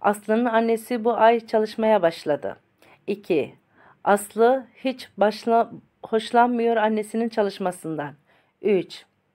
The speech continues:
Baş hemşire hastane atıklarını kırmızı özel torbalara koyduğunu görünce beğendi. Dört. Okulda Küçük Vida adlı bir çizgi film gösterildi. Beş. Öğretmen filmden ne anladıklarını yazmalarını istedi.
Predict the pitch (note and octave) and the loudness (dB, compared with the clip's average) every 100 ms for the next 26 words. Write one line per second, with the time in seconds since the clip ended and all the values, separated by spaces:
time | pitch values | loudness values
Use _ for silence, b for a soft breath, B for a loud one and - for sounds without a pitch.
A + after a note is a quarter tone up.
0 | _ _ _ _ _ _ G3+ A3+ - B3 | _ _ _ _ _ _ 0 0 2 2
1 | A3+ A3 A3+ A#3 A3 A3 - G#3+ G#3+ A3 | 2 0 0 2 2 -2 2 4 4 2
2 | A#3 A3 - - G#3 G#3 A3+ A#3+ A3 G#3+ | -2 -4 -6 0 2 2 0 0 -2 -2
3 | G#3 A3 B3 B3+ - _ b b b b | -2 0 0 0 -8 _ b b b b
4 | G#3+ G#3+ A3+ A#3 A#3 A3 G#3+ A3 A3+ A3 | -4 4 6 6 4 4 4 6 4 2
5 | A3 G#3+ A3 A3+ A3+ A3+ A3+ A3+ A#3 G#3 | 0 2 2 0 2 2 2 2 0 2
6 | G3 F3 D#3+ C#3 A#2 - _ _ _ b | 2 2 0 -2 -4 -8 _ _ _ b
7 | b b G3+ G3+ D#3 - - G3 A3 G#3+ | b b 4 4 4 0 -4 -2 -2 -2
8 | A#3+ A#3 A3 B3 A#3 A3 A3+ G3+ G#3 A3 | -2 -4 -12 -8 -4 2 2 2 0 0
9 | A3 A#3 - A3 A3 A#3+ A#3+ B3 A#3+ G#3+ | 0 -2 -4 -8 -6 -8 -2 -2 -2 -4
10 | F#3 F#3+ - F3+ E3 D3+ A#2+ - _ _ | -4 -2 -2 0 -2 -2 -6 -6 _ _
11 | b b b - G3 D#3 - - b b | b b b 0 0 0 -4 -20 b b
12 | b b G3+ G#3 G#3+ A3 A#3+ A#3+ A3+ A3 | b b 2 2 2 2 2 2 0 2
13 | A3+ A#3 A#3 A#3 A3+ A3 A3 A3 G#3+ A3+ | 2 2 2 2 4 2 2 2 2 2
14 | A#3 G#3+ G#3+ G#3+ G#3+ G#3+ A3 G3+ - E3 | 2 2 2 0 0 0 -2 -6 -6 -2
15 | D3+ - | -2 -4